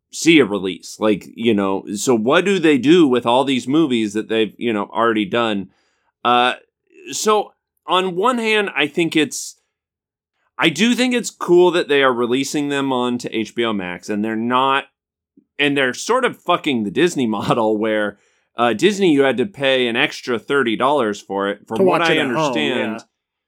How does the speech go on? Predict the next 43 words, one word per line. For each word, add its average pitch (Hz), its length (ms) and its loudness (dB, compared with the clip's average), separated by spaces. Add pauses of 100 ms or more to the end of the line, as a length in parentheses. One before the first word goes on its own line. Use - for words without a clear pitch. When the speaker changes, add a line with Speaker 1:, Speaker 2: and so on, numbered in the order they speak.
(220)
Speaker 1:
from 143 160 -2
what 185 100 0
I 190 140 0
understand, 170 460 -2
you 123 140 -4
just 165 380 -2
have 156 200 -2
to 160 60 -2
have 135 140 0
a 120 60 -4
subscription 123 680 -4
to 139 260 -2
H 123 240 0
B 113 140 -2
O 98 100 -4
Max. 101 640 -6
Speaker 2:
And 131 260 -6
bam, 151 220 0
Speaker 1:
Um, 107 160 0
Speaker 2:
it's 92 140 -6
there. 139 420 -4 (800)
Speaker 1:
Yeah, 160 220 0 (100)
well, 175 540 -2
so 190 260 0
the 175 120 2
only 233 320 0
caveat 160 580 0
is 127 180 -2
it - 120 -6
can't 147 280 -2
be 135 140 2
a 123 60 2
free 123 280 -2
trial. 78 440 -4
It 71 40 -4
has 104 180 -2
to 110 60 -12
be, 107 120 2
like, 101 200 0
a 98 60 -6
full 104 380 -2
subscription. 113 840 -8
Speaker 2:
Right, 165 240 0